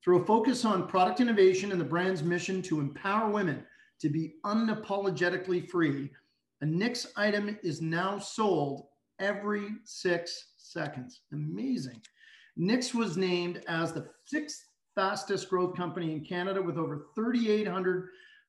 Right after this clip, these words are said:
uh, percent three-year growth and recently won Strategy Magazine's twenty twenty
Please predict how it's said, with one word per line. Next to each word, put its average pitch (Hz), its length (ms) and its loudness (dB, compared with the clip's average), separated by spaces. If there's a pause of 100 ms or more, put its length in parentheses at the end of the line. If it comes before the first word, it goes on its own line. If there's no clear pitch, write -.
uh, 156 140 0
percent 170 580 0 (180)
three-year 190 400 4
growth 165 460 -2 (220)
and 160 140 0
recently 226 440 0
won 190 240 0
Strategy 180 480 0
Magazine's 165 680 0
twenty 226 320 2
twenty 165 440 -2